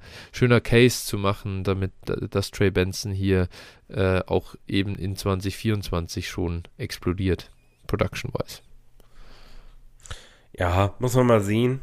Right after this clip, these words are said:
Speaker 2: finde ich. Also ich glaube, ob das direkt, äh, also solange James Conner, äh, da noch seinen Kadaver übers Feld schiebt, wird das, wird das wohl noch nicht so sein, dass der da eine, eine relevante Rolle kriegt, glaube ich.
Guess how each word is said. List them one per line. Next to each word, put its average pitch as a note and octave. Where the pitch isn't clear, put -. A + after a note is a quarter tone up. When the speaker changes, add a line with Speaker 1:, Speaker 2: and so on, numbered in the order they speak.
Speaker 2:
finde B2+
ich. C#3+
Also A2
ich -
glaube, B2
ob G#2+
das A#2
direkt, A2+
äh, -
also G2+
solange A2
James A2
Conner, A2
äh, G#2
da G2
noch F#2+
seinen G2+
Kadaver G2+
übers F#2+
Feld G#2+
schiebt, -
wird G2+
das, -
wird G#2
das G2+
wohl G#2
noch G#2
nicht A#2+
so B2
sein, A2+
dass G2+
der G#2
da G2+
eine, F#2+
eine G2+
relevante G#2
Rolle A2
kriegt, B2+
glaube A2+
ich. A#2+